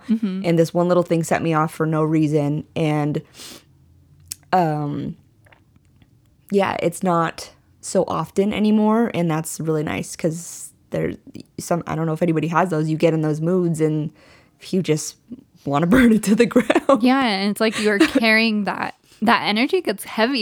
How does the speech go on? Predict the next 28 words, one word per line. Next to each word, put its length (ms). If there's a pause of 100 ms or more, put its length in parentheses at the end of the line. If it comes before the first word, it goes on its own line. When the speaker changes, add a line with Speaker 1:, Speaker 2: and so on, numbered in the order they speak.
Speaker 2:
Yeah. 480
Speaker 1:
<laughs> 40
especially 380
throughout 340
time. 460
It's 100
Speaker 2:
Mm-hmm. 80
Speaker 1:
like, 300 (640)
you 160
know, 140
why, 340
why, 440 (180)
why 200
carry 360
it? 280
And, 160
Speaker 2:
Yeah. 80
Speaker 1:
and 260
then 180
when 120
you 100
realize, 300
like, 160
oh, 320 (180)
like, 300 (320)
when 240
things, 360
it's, 300